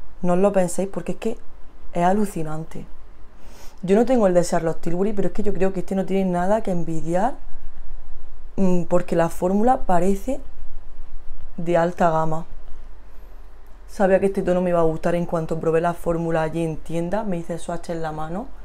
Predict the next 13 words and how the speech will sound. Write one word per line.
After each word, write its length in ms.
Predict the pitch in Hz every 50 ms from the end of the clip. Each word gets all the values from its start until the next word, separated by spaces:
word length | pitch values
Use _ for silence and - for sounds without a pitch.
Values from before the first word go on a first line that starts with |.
| - - - - - - - - - -
y 180 | 196 185 175
vi 200 | 160 180 190 196
que 140 | 190 - 196
se 560 | 196 - 190 175 170 165 160 160 156 - - - - -
difuminaba 680 | - 156 165 170 - - 156 165 165 165 170 170 170
por 180 | 165 165 160 160
completo 520 | - 165 156 147 - - 160 165 165 170
y 60 | 170 170
era 140 | 170 170
súper 280 | 165 - - 160 165 -
translúcido. 680 | - 160 156 151 151 156 151 147 - - 165 165 170 165 - - - - - - - - - - - - - - - - - - - - - - - - - - - - - -
O 120 | 170 180
sea, 460 | 170 - - 180 170 160 156 160 160